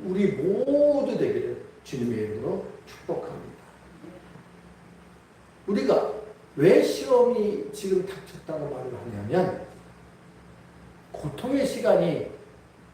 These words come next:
오리라 이렇게 말씀했냐면, 성경은 이렇게 이야기를 하고 있습니다. 일 절 한번 보십시오. 일 절, "너는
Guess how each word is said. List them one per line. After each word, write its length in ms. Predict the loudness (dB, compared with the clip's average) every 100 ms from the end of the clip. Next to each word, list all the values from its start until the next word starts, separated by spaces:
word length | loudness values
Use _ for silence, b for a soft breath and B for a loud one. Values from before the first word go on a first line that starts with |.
| -20 -20 -14 -2
오리라 420 | 6 8 8 4
이렇게 220 | 0 -4
말씀했냐면, 1040 | -6 -6 -8 -12 -14 -14 -16 -14 -10 -10 -10 -18 -14
성경은 580 | -2 0 0 -2 -4 -2
이렇게 360 | -2 0 -2
이야기를 340 | 0 0 -2 -6
하고 160 | -8
있습니다. 340 | -12 -14 -8 -4
일 120 | 0
절 160 | 2 2
한번 240 | 0 -4
보십시오. 480 | -6 -12 -16 -14 -12 -12 -16 -20 -16 -16 -18 -20 -20 -20 -20 -20 -20 -20 -20 -20 -18
일 140 | -16 -8
절, 360 | -4 -2 -4 -8 -14 -20 -20 -20 -20 -20 -20 -14
"너는 460 | -2 2 2 2